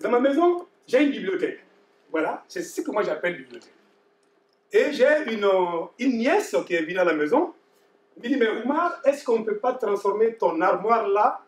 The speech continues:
en bibliothèque ? Parce qu'elle appelle ça armoire. Et ça, ce n'est pas une bibliothèque. Pour elle, la bibliothèque, c'est celle-là.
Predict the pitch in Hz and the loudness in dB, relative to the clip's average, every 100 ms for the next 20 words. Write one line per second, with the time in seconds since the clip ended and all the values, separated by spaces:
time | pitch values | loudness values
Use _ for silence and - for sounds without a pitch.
0 | _ _ _ _ _ - 262 - - 156 | _ _ _ _ _ -20 -20 -10 -8 -6
1 | 160 151 - - - _ _ - 214 - | -2 -2 -2 -8 -10 _ _ -14 -14 -12
2 | 226 220 202 214 208 233 226 247 - 233 | -16 -14 -10 -8 -6 -8 -8 -8 -8 -8
3 | - 247 240 330 311 311 - 330 440 453 | -4 0 2 0 0 2 4 4 4 2
4 | - - - _ _ _ - - - - | 2 -4 -12 _ _ _ -20 -18 -18 -20
5 | - - _ _ _ 202 320 285 254 262 | -20 -20 _ _ _ 0 2 2 2 2
6 | 247 185 180 - - 247 285 349 277 - | 0 -2 0 0 0 0 2 4 2 2
7 | 240 240 302 311 - _ _ _ - 240 | 0 2 0 0 -14 _ _ _ -8 -2
8 | - 139 - | 0 0 -4